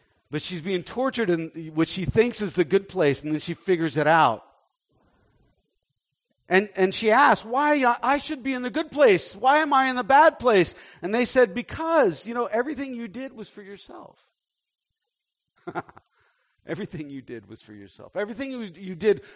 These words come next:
was in reaction to your sister's getting, your sister getting accolades,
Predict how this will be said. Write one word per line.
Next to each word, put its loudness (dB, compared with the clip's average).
was -2
in 2
reaction 0
to -12
your -6
sister's -6
getting, -2
your -4
sister -6
getting -6
accolades, -6